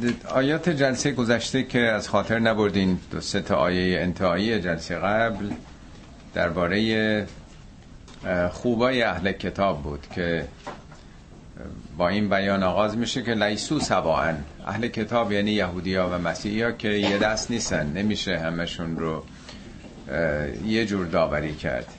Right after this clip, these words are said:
بعضی از اونها هستن که، اه، همفکرن، با هم در واقع در راه خدا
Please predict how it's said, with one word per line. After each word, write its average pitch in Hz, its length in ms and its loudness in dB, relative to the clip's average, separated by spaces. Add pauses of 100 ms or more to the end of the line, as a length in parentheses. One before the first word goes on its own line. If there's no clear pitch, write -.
(760)
بعضی 101 300 2
از 98 180 2
اونها 101 300 2
هستن 107 480 2
که، 101 400 4 (760)
اه، 85 480 2 (1080)
همفکرن، 104 800 2 (380)
با 90 160 4
هم 92 380 2
در 87 220 2
واقع 87 280 0
در 87 200 2
راه 92 300 2
خدا 90 520 2